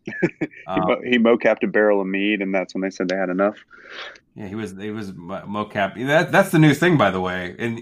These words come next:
Speaker 2: and when you make a movie like this, you don't have to worry about it. But people are,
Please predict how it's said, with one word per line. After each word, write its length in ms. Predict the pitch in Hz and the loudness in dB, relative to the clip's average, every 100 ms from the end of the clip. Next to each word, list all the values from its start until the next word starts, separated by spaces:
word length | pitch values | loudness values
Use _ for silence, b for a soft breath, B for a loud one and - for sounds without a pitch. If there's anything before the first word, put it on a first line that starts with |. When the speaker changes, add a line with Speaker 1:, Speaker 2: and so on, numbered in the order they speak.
| - | -6
Speaker 2:
and 300 | 113 101 113 | -6 -4 0
when 100 | 127 | 2
you 60 | |
make 180 | 123 135 | 2 2
a 40 | |
movie 220 | 131 131 123 | 2 4 4
like 160 | 117 | 4
this, 180 | 165 156 | 2 0
you 60 | 127 | 2
don't 100 | 127 | 2
have 80 | - | 2
to 60 | |
worry 220 | 113 170 | 2 4
about 260 | 113 98 98 | 4 4 4
it. 120 | 98 | 2
But 160 | 107 - | -6 -2
people 280 | 147 147 135 | -2 2 2
are, 360 | 117 107 98 | 4 4 0